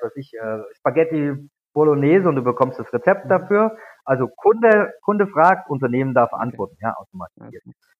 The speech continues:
Speaker 1: Das Ganze, und jetzt wird's auch spannend, auch für euch, ihr seid ja, ne, so Adscam, S-M-Nerds, ähm, ähm, spannend wird das Ganze digital, weil ich kann über, über verschiedene api-Links, äh,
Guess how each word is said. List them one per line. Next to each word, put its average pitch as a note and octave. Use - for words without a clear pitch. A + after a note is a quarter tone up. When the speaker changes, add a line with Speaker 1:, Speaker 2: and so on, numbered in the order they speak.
Speaker 1:
Das B2+
Ganze, G#3+
und E3+
jetzt F3
wird's E3
auch C3+
spannend, F3
auch C#3
für C3
euch, D3+
ihr D3
seid B2+
ja, B2+
ne, C#3
so C3+
Adscam, C#3
S-M-Nerds, C#3
ähm, B2
ähm, A#2
spannend F#3
wird F#3
das F#3
Ganze D#3
digital, C3+
weil C#3+
ich C#3+
kann D3+
über, B2
über A#2
verschiedene B2+
api-Links, C#3
äh, A#2+